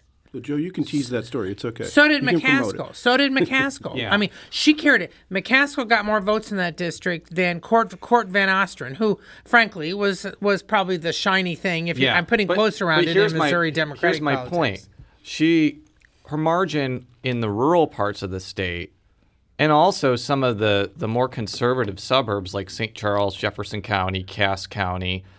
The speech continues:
Speaker 3: and Buchanan County, which is maybe not a suburb, were so massively bad that she could have gotten a hundred thousand more votes in Saint Louis and Kansas City and would have lost. So I'm not trying to say that maybe rural Missouri is completely,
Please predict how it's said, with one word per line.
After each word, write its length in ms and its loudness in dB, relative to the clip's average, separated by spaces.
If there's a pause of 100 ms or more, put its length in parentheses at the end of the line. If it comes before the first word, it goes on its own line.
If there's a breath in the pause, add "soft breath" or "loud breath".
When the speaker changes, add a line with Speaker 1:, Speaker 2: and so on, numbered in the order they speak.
(360 soft breath)
Speaker 3:
and 140 -6
Buchanan 640 -2
County, 400 -4
which 260 -10
is 140 -18 (160)
maybe 300 -4
not 260 0
a 40 -2
suburb, 480 -10 (360 loud breath)
were 180 4
so 840 2 (260)
massively 640 0
bad 640 0 (300 soft breath)
that 180 -2
she 140 0
could 160 0
have 80 2
gotten 200 2
a 80 2
hundred 460 -2
thousand 340 2
more 200 2
votes 320 0
in 80 -6
Saint 240 -2
Louis 240 -2
and 100 -6
Kansas 300 -4
City 240 -2
and 120 -2
would 80 -4
have 140 -6
lost. 540 -4 (360 soft breath)
So 560 4 (560)
I'm 140 2
not 340 2
trying 340 0
to 60 -2
say 300 2
that 260 0
maybe 300 0
rural 240 0
Missouri 460 -2
is 100 -4
completely, 920 -2